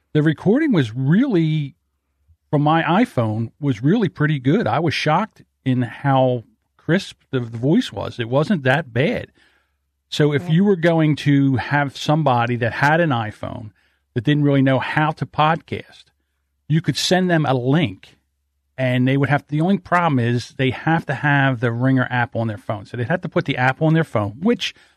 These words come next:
Speaker 1: most people know how to put an app on their phone. Then you send them a code. They have to be able to put the code on. And then they come into what's a, called a green room. So you can kinda test everybody's audio before you go live,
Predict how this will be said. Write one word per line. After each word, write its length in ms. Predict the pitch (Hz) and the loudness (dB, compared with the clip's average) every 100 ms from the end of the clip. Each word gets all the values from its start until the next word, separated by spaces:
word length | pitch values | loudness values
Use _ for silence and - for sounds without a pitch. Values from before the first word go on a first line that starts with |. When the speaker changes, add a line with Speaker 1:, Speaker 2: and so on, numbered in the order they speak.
| - | 2
Speaker 1:
most 220 | 160 202 | 2 2
people 240 | 196 180 | -4 0
know 60 | 160 | 2
how 100 | 143 | 2
to 60 | 135 | 0
put 160 | 135 | -2
an 100 | 120 | 0
app 220 | 110 104 | -2 -4
on 80 | 113 | -8
their 100 | 98 | -10
phone. 320 | - 95 104 - _ _ _ _ _ _ _ | -10 -10 -10 -18 _ _ _ _ _ _ _
Then 180 | 135 143 | 0 2
you 100 | 170 | 2
send 240 | - 160 151 | 2 2 2
them 80 | |
a 60 | 135 | 0
code. 540 | - 156 123 104 120 - _ _ | 0 0 0 -2 -8 -12 _ _
They 80 | 123 | -4
have 240 | - 151 | 0 -4
to 60 | 147 | 0
be 60 | |
able 120 | 143 131 | -2 -2
to 40 | |
put 120 | 156 | -6
the 60 | - | -6
code 420 | - - 156 170 | -6 0 2 2
on. 320 | 107 98 101 _ _ _ _ _ _ _ | -2 -8 -14 _ _ _ _ _ _ _
And 120 | 139 147 | 0 2
then 120 | 160 | 2
they 100 | 156 | 2
come 220 | - 160 | 0 0
into 240 | 165 151 | 0 0
what's 240 | 143 151 135 | -2 -2 -2
a, 60 | 120 _ _ | -6 _ _
called 200 | 160 147 | -2 -2
a 60 | 113 | -4
green 460 | 127 151 226 220 | 0 2 4 2
room. 240 | 107 101 - _ _ _ | -2 -8 -20 _ _ _
So 120 | - | 0
you 100 | 151 | 0
can 160 | 147 135 | 0 -2
kinda 220 | 165 160 | 2 0
test 360 | - 180 165 175 | 0 -2 -2 -2
everybody's 520 | 160 143 147 139 123 | -2 0 0 0 -2
audio 380 | 151 165 160 120 | 0 0 0 -2
before 340 | 117 117 139 135 | -2 -6 0 2
you 140 | 127 | 2
go 140 | 117 | 0
live, 500 | 110 135 143 - _ | -2 -2 -2 -8 _